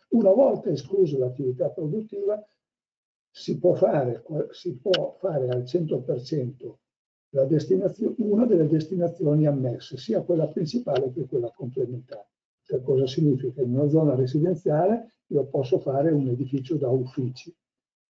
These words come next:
In questo caso mi salvo in corner, in quanto facendo un piano attuativo prendo atto che sono uffici e non residenze e quindi verifico lo standard.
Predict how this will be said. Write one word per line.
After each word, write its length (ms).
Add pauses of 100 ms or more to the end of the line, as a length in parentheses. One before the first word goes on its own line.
(1300)
In 180
questo 380
caso 440
mi 160
salvo 580
in 160
corner, 540
in 160
quanto 520
facendo 500
un 100
piano 280
attuativo 600
prendo 360
atto 260
che 140
sono 260
uffici 380
e 40
non 180
residenze 580
e 80
quindi 240
verifico 540
lo 120
standard. 560